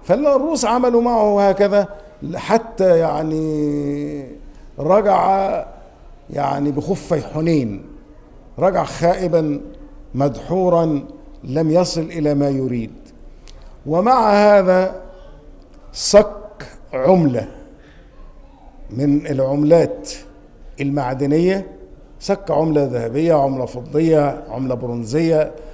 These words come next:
العملات المختلفة، صك عملة بمناسبة دخول نابليون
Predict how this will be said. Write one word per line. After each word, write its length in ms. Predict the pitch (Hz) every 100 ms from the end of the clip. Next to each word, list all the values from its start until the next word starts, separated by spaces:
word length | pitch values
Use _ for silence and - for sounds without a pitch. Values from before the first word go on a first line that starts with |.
| -
العملات 480 | 117 131 180 190 151
المختلفة، 640 | 139 131 110 - 131 98 - - - -
صك 460 | - 208 220 -
عملة 540 | 180 170 208 202 208 202 - - - -
بمناسبة 1000 | 123 151 151 147 151 151 147 190 208 220 - - - - - - - - -
دخول 920 | 120 135 127 160 190 196 202 185 165 - - -
نابليون 1200 | 123 139 147 135 139 135 143 160 170 180 175 170